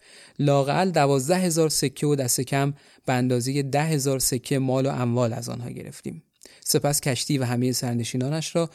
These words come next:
با باروت آتش زدیم.» هموطن دیگهٔ واسکو دوگاما به نام آلفونسو دی البوکرکی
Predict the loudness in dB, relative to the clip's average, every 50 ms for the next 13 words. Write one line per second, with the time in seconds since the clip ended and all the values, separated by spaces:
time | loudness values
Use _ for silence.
0 | -12 -20 _ _ -2 -2 0 2 0 0 2 2 0 -2 -2 -6 -8 -6 -8 -6
1 | -6 -6 -6 -8 -10 -18 _ _ _ _ _ _ _ _ _ _ _ _ _ _
2 | _ _ _ _ -20 -20 _ _ _ _ _ _ _ _ _ _ _ _ _ 0
3 | 2 4 4 6 4 4 4 4 4 4 4 2 2 0 0 2 4 4 4 6
4 | 4 4 4 2 2 2 0 0 2 2 2 2 2 2 2 2 2 2 0 0
5 | 0 0 0 0 0 0 0 0 -2 -2 -4 -6 -2 0 0 0 0 -2 -2 -2
6 | 0 0 0 0 2 2 2 2 0 0 0 0 2 2 0 0 -2 -4 -2 -2
7 | -4 -4 -4 -6 -6 -6 -4 -4 -4 -8